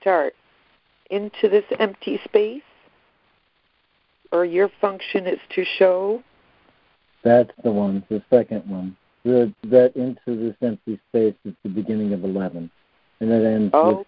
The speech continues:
Speaker 2: "Behold me, brother, at your hand I live."
Speaker 1: Okay, gotcha. Thank you, Lemoyne. Nine. Your function is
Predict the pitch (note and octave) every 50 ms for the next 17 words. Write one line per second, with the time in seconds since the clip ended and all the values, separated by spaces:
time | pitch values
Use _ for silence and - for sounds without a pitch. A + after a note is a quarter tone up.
0 | _ - A#2 A2+ G2+ B2+ B2 A#2+ G#2+ G#2+ G#2 F#2+ - _ - G2+ G2+ G2 F#2 G2
1 | F#2+ F#2+ F#2+ - _ _ - G#2 G#2+ G#2 G2+ - _ - G2+ G2 F#2+ F#2+ G2 F#2+
2 | F#2 F#2+ F2 F2 E2+ E2+ E2+ D#2+ E2 D2+ D2 _ _ _ _ _ _ _ _ _
3 | _ _ _ _ _ _ _ _ _ _ _ _ _ _ _ _ _ _ - F#3
4 | G#3 - - G3+ D#3+ C#3+ - F3+ E3 - - - - - - - _ _ - G3+
5 | G3 F#3 - - F3+ D#3+ D#3+ D#3+ D3+ D3+ D3+ D3+ D3+ D3+ - - - - - -
6 | - - _ _ _ _ _ _ _ _ _ _ _ _ _ _ _ _ - D#3+
7 | E3+ F3+ E3+ E3 D#3 D3+ D3+ C#3+ - _ _ _ _ _ _ _ _ _ _ _
8 | _ _ _ _ F3 F#3+ G3+ A3+ C4 C4 - - G#3 F#3+ F3 F3 - - - F#3
9 | F3+ - - F3+